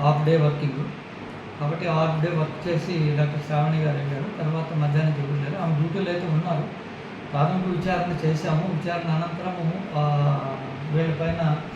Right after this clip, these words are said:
తప్పు రుజువు అయితే మాత్రం కఠినమైన చర్యలు ఉంటాయి. ఎందుకంటే డ్యూటీలో నెగ్లిజెన్స్ అనేది పనికిరాదు. మెడికల్ హెల్త్ డిపార్ట్‌మెంట్‌లో మనము, ఆ, యా-, మనుషుల ప్రాణాలతో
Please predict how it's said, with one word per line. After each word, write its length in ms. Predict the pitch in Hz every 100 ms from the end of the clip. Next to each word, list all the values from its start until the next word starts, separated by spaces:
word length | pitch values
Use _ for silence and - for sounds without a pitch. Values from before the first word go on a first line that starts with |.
| - - - - - - - - -
తప్పు 240 | 156 185 185 180 175 165
రుజువు 220 | 156 170
అయితే 200 | 170 160
మాత్రం 460 | 151 160 190 180 156
కఠినమైన 360 | 147 165 165 160 156
చర్యలు 240 | 147 156
ఉంటాయి. 420 | 147 147 143 - - - - - - - - -
ఎందుకంటే 680 | 143 160 185 180 180 208 - 151
డ్యూటీలో 420 | 165 185 190 185
నెగ్లిజెన్స్ 560 | 170 180 175 175 156
అనేది 280 | 170 165 151
పనికిరాదు. 360 | 156 160 160 156
మెడికల్ 380 | 156 160 175 165
హెల్త్ 200 | 156 151
డిపార్ట్‌మెంట్‌లో 720 | 147 156 147 147 143 170 143 - - - - - - 147
మనము, 500 | 165 170 160 143 147 -
ఆ, 300 | 151 147 139 135 139
యా-, 540 | 135 131 - - 139
మనుషుల 320 | 147 160 190
ప్రాణాలతో 840 | 160 160 165 165 160 170 156 143